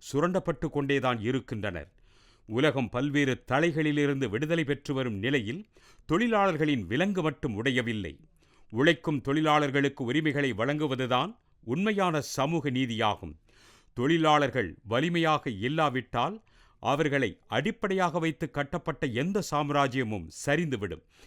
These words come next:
இதை உணர்ந்து, தொழிலாளர்களுக்கு வழங்கப்பட வேண்டிய நியாயமான ஊதியம், விடுமுறை, எட்டு மணி நேர பணிக்காலம், ஓய்வூதியம்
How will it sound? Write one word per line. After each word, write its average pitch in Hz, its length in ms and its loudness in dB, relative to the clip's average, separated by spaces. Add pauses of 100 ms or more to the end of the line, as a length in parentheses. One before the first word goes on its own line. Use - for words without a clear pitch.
(240)
இதை 143 280 4
உணர்ந்து, 143 400 0 (460)
தொழிலாளர்களுக்கு 151 800 2
வழங்கப்பட 151 500 0
வேண்டிய 139 440 2
நியாயமான 139 680 0
ஊதியம், 117 460 -4 (220)
விடுமுறை, 117 500 0 (420)
எட்டு 139 300 2
மணி 196 200 0
நேர 165 240 0
பணிக்காலம், 131 680 -2 (200)
ஓய்வூதியம் 120 680 0